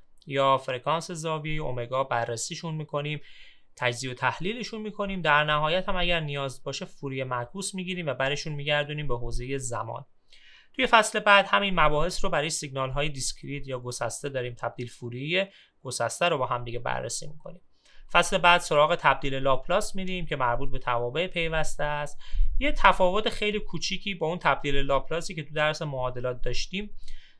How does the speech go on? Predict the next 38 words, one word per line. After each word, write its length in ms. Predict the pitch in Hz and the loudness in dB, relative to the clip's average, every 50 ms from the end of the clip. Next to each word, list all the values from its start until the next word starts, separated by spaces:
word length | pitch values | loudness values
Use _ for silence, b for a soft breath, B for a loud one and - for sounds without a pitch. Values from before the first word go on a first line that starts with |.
| b - - | b -6 0
در 180 | - 143 147 147 | 4 4 4 4
واقع 440 | 143 147 147 143 135 147 143 143 | 2 2 2 2 2 0 -2 -4
داره. 320 | 139 135 143 139 139 135 139 | -2 0 0 2 2 2 0
اونجا 560 | 135 135 131 131 131 135 147 151 151 147 147 | 0 -2 -4 -4 -2 2 4 4 4 4 2
ما 80 | - 151 | -2 -2
تبدیل 340 | 151 156 143 135 - 139 131 | 0 0 0 0 0 -2 -2
لاپلاس 400 | 131 127 127 - 143 135 - - | -2 -2 -2 -4 -6 -6 -6 -6
یک 320 | 151 135 131 123 - - | -6 -6 -6 -6 -6 -6
طرفه 420 | - - 120 117 117 117 - - 175 | 0 0 2 4 4 2 2 -2 -4
داشتیم، 440 | 180 185 170 - - - 165 156 | -4 -6 -6 -8 -10 -10 -10 -8
اینجا 200 | 143 131 123 139 | -8 -6 -6 -4
تبدیل 320 | 135 - 131 117 - 135 127 | -2 -2 -2 -2 -4 -6 -6
لاپلاس 400 | 123 117 110 - - 127 - - | -6 -6 -6 -6 -8 -8 -6 -8
دو 220 | 139 123 127 120 | -8 -6 -4 -4
طرفه 440 | 120 - 127 120 117 113 - - 160 | -2 -2 -2 -2 -4 -4 -4 -6 -2
داریم. 320 | 156 160 156 156 156 147 | 0 2 2 2 0 -2
مفهومی 480 | 131 120 117 - - - 151 156 160 156 | 0 0 0 0 0 -2 -2 -2 -2 -2
که 120 | 151 151 | -2 -2
اینجا 280 | 135 131 127 123 135 139 | -4 -4 -4 -2 -2 -2
خیلی 260 | 131 - 139 131 127 | 0 -2 -4 -4 -4
مهمه 500 | 127 120 120 120 127 127 131 135 143 - - - | -4 -4 -4 -2 -2 -4 -4 -4 -6 -6 -4 0
آر 240 | 120 120 123 120 - | 2 2 2 2 0
او 220 | - - 127 127 | -4 -4 -6 -6
سی 300 | - - - - 185 196 | -6 -8 -6 -4 -4 -2
ما 220 | 185 175 170 165 | 0 0 2 2
هست، 340 | 160 160 156 156 - B B B B B B B B B - | 2 2 0 -2 -4 B B B B B B B B B -8
یا 60 | 120 | -4
حالا 180 | 117 120 120 139 | -2 0 0 0
مثال‌های 540 | 143 135 123 - - 131 120 117 127 135 139 | -2 -4 -6 -2 -2 0 0 0 0 4 4
امتحانیشو 500 | 127 127 - 120 117 120 127 - - 131 | 4 4 4 0 -2 -2 -2 -2 -2 -2
خواهیم 420 | - - - - 175 214 240 226 | -4 -4 -4 -2 -2 -4 -6 -8
دید. 220 | 214 233 226 214 b b b b b b - | -10 -12 -14 -14 b b b b b b 2
در 160 | 233 247 247 | 4 4 4
انتها 280 | 233 202 226 220 220 | 4 2 2 2 2
هم 80 | 214 208 | 2 2
می‌ریم 200 | 208 214 208 202 | 0 -2 -4 -4
سراغ 340 | 175 - 151 151 160 160 175 | -2 0 2 2 2 2 2
تبدیل 600 | - 151 131 127 - 147 143 147 156 156 160 | 2 2 2 0 -2 -4 -4 -4 -4 -4 -4